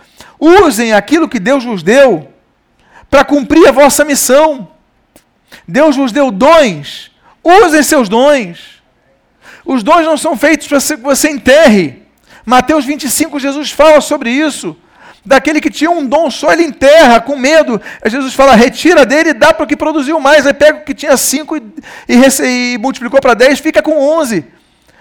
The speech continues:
Por quê? Porque o que nós recebemos de Deus, nós temos que usar. Se Deus te deu um dom, você tem que usar. Se Deus te deu um talento, usa pra glória de Deus. Se Deus te deu uma habilidade desenvolvida, usa pro Senhor.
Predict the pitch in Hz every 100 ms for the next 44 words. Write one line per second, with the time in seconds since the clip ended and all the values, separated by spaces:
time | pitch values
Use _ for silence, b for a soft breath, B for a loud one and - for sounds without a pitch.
0 | b 196 - 220 220 - 214 208 196 208
1 | 208 - 175 202 160 180 190 190 - 185
2 | - 175 143 156 165 - B B B -
3 | 170 170 226 196 180 214 165 196 214 202
4 | - 196 208 202 156 147 156 175 B B
5 | - 180 226 208 233 - 202 175 247 247
6 | 196 240 262 240 233 214 196 220 220 165
7 | 147 185 208 190 B B - 185 262 247
8 | 247 262 214 247 214 156 254 285 196 202
9 | 175 247 240 190 226 262 226 262 311 320
10 | 269 285 262 - 190 214 247 190